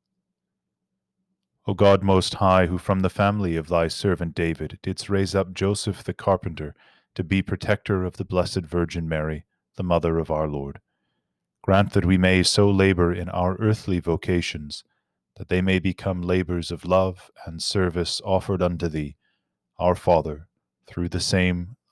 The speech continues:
our Lord Jesus Christ, who with thee and the Holy Spirit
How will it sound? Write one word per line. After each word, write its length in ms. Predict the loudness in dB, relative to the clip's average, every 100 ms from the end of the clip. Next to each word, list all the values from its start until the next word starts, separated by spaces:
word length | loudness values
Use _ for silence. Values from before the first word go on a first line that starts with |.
| -14
our 120 | -10
Lord 360 | -4 0 0 0
Jesus 360 | -4 -4 -6
Christ, 500 | -4 0 0 0 -6
who 120 | -6
with 180 | -4 -4
thee 180 | 0 0
and 120 | 0
the 60 | 0
Holy 320 | -4 -4 -4
Spirit 500 | -6 -4 0 2 0